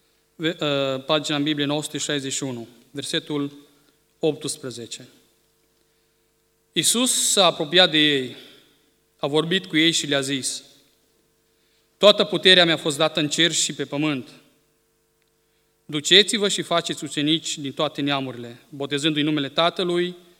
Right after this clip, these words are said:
și al Fiului și al Duhului Sfânt. Și învățați-i să păzească tot ce v-am poruncit.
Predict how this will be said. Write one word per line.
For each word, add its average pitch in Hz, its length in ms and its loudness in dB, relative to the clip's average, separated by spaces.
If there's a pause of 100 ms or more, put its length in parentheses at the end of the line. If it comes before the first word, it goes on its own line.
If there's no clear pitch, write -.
și - 140 -6
al 143 100 -2
Fiului 160 440 0
și 151 140 -6
al 135 100 -4
Duhului 147 240 -4
Sfânt. 135 440 -4 (840)
Și - 160 0
învățați-i 196 540 2
să - 120 -4
păzească 170 520 -2
tot 208 240 -2
ce 202 100 -6
v-am 165 180 0
poruncit. 151 600 -4